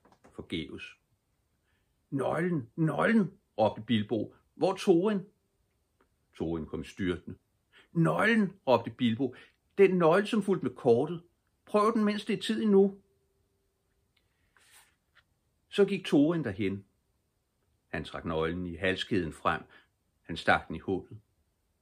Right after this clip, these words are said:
Den passede, og den drejede rundt. Snap!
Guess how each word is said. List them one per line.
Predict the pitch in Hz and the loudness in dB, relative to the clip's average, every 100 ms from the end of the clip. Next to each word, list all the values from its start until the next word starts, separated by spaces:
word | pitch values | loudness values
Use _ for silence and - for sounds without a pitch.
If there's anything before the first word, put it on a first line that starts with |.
| _ _ _ _ _ _ | _ _ _ _ _ _
Den | - 71 - | -16 -14 -10
passede, | 85 82 - 131 _ - | -10 -10 -16 -18 _ -12
og | 90 | -8
den | |
drejede | 90 90 78 | -2 -2 -2
rundt. | 95 110 - - _ _ _ _ | -2 -2 -2 -18 _ _ _ _
Snap! | - - 104 117 | -10 -2 -2 -2